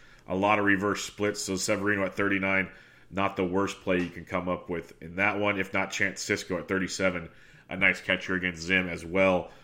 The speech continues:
Baltimore, uh, nice play versus Detroit tonight. Uh, total of four point six, lefties four twenty-five, righties three oh three. This year, not the reverse splits, but his career,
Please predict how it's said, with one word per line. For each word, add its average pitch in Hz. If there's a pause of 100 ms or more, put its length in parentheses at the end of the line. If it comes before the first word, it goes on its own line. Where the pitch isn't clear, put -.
(240)
Baltimore, 98
uh, 87 (380)
nice 117
play 117
versus 92
Detroit 90
tonight. 90 (400)
Uh, 80
total 107
of 95
four 107
point 95
six, -
lefties 98
four 101
twenty-five, 98
righties 95
three 98
oh 92
three. 95 (400)
This 113
year, 110
not 98
the 98
reverse 90
splits, 95
but -
his 85
career, 95